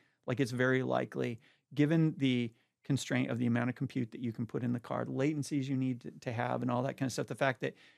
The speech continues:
you don't want to need a link to the internet and all that kind of stuff in order to operate, you really want the vehicle to be independent, it's still the right way to go. Could that change? It could totally change. We might learn something,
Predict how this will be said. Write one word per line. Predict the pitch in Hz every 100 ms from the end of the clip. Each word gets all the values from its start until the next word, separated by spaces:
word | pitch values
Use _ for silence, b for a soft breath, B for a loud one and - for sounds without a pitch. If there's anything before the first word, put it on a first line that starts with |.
| b
you | 131 131
don't | 117 135 135 139 143 -
want | 135 131 131 -
to | 131 135 -
need | 143 135 131
a | 127
link | 123 123 -
to | 131
the | 120
internet | 127 123 120 120
and | 123
all | 120 120
that | 123
kind | 131
of | 120
stuff | - 113
in | 131
order | 123 127
to |
operate, | 117 - 131
you | 127
really | 139 135
want | 127 117
the |
vehicle | 120 127 131
to | 120
be | 127 120
independent, | 127 - 127 123 - b b b b _ 160
it's | 139
still | 180 147
the | 127
right | 123
way | 123
to | 127
go. | - 143 _ _ _ _ _ - -
Could | 147
that | 127 123
change? | - 156 190 -
It | 151
could | 233 202
totally | 220 220 151
change. | 190 170 -
We | 139
might | 147 147
learn | 131 139 160
something, | 139 127 120 - - -